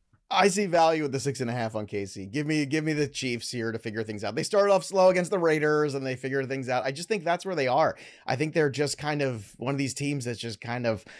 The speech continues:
floating around there. They know how good they are, and, you know, sometimes they're not good enough, and sometimes they don't execute enough. Now, that pass rush in Green Bay, if they can bring that,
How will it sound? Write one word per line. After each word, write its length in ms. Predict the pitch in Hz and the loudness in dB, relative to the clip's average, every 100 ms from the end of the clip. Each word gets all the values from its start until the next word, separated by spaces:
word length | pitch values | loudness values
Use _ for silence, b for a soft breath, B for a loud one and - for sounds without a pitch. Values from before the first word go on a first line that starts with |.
| B - | B -16
floating 580 | - 110 143 175 185 | -12 -4 2 4 6
around 360 | 180 180 185 180 | 6 6 6 4
there. 160 | 156 147 | 2 2
They 120 | 139 | 2
know 160 | 156 | 2
how 100 | 165 | 2
good 200 | 156 165 | 2 2
they 140 | 156 151 | 4 4
are, 420 | 151 151 151 151 | 6 6 6 4
and, 180 | 131 117 B B - | 0 -4 B B -2
you 80 | 139 | 0
know, 60 | |
sometimes 600 | 131 156 147 151 156 151 | 0 -2 2 2 2 2
they're 100 | 139 | 0
not 220 | 139 139 | 0 0
good 160 | 120 147 | 0 -2
enough, 380 | 139 135 143 - | 0 -2 -2 -6
and 100 | 107 | -8
sometimes 320 | 131 131 131 | -8 -6 -4
they 60 | 127 | -4
don't 100 | 85 | -4
execute 300 | 131 131 131 | -6 -8 -2
enough. 200 | 131 127 | -2 0
Now, 120 | 127 | 2
that 180 | 139 139 | 2 2
pass 300 | 180 254 247 | -4 -2 -2
rush 260 | 240 - B B B - | -2 -4 B B B -4
in 120 | 170 | 0
Green 180 | 180 170 | 2 4
Bay, 120 | 185 | 2
if 60 | |
they 140 | 127 156 | 2 2
can 140 | 185 | 2
bring 240 | 151 175 170 | 2 0 2
that, 300 | 165 165 | 2 2